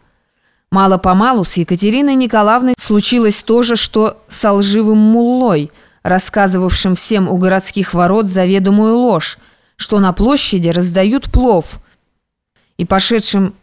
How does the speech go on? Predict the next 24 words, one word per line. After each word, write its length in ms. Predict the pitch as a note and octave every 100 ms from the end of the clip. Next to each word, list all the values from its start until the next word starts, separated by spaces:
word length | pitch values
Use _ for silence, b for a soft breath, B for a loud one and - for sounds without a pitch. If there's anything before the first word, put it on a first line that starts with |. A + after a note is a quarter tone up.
| -
за 220 | F3+ G3
народом, 540 | G3 G3 C#4 G#3+ F3+
когда 320 | E3+ F#3+ G#3 B3+
тот 220 | C4 B3+
повалил 480 | A#3 G#3 F#3+ G#3 A3+
на 140 | G3
площадь 480 | F#3+ G3 G3+ G#3 F3+
за 140 | G#3+
пловом. 520 | G#3+ A#3+ G3+ D3+ C#3 - _ _ _ _
Лопухина 600 | F#3 F#3 G3 F#3+ G3+ A3+
поверила 560 | A#3 G#3+ A3+ A#3+ F3+ E3+
в 60 | E3
выдумку, 640 | E3+ A#3+ A#3 A3 G#3 G3+
которая 440 | F#3+ F3+ G#3+ A#3+
сама 380 | A3 G3 F3 F#3
же 160 | G3+ F#3
распространяла. 1040 | F#3 - G3 F#3+ - G#3 G#3 E3 D3+ - - _ _ _ _ _ _
Ко 80 | -
второму 520 | G3 G#3+ G#3+ B3 A#3
приезду 560 | G#3 A3+ A#3 A#3 G3 F#3+
императора 580 | F#3+ G3 G3+ G3+ F#3+ F#3
Павла 400 | G#3+ G3+ F#3 F3+
в 60 |
Москву 600 | F#3+ F#3+ - - B3+ C#4+